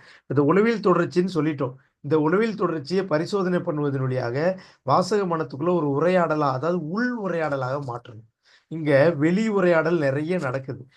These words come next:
இந்த வெளி உரையாடல்ங்கிறது ஒரு ஒட்டி நின்றல் வழியாக நடக்கிறது. இந்த ஒட்டி நிற்றல் வழியாக நடக்கக்கூடிய இந்த வெளி உரையாடல், அஹ்,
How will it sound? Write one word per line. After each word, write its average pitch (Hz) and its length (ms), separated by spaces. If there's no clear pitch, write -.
இந்த 143 180
வெளி 196 320
உரையாடல்ங்கிறது 160 760
ஒரு 165 260
ஒட்டி 180 380
நின்றல் 175 360
வழியாக 139 360
நடக்கிறது. 123 480
இந்த 139 200
ஒட்டி 170 280
நிற்றல் 214 380
வழியாக 165 320
நடக்கக்கூடிய 147 500
இந்த 135 140
வெளி 143 260
உரையாடல், 131 720
அஹ், 196 260